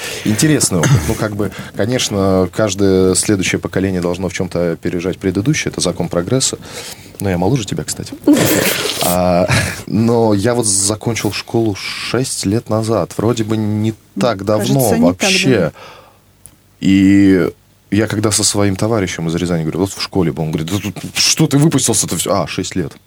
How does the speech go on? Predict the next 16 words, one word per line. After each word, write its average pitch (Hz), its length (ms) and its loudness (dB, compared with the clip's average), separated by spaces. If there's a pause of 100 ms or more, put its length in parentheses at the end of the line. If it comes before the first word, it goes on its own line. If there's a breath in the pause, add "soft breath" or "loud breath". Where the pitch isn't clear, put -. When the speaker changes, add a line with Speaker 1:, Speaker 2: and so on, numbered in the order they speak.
(580)
Speaker 1:
А 80 120 -2
на 95 80 0
самом 113 280 0
деле 110 200 4
очень 113 260 2
много. 113 320 0
И 78 60 0
когда 101 280 -4
ты 90 100 -10
приходишь 98 540 -2
и 92 60 2
попадаешь 104 420 -2
заново 98 300 0
в 90 80 -2
эту 87 160 -2
атмосферу, 135 640 0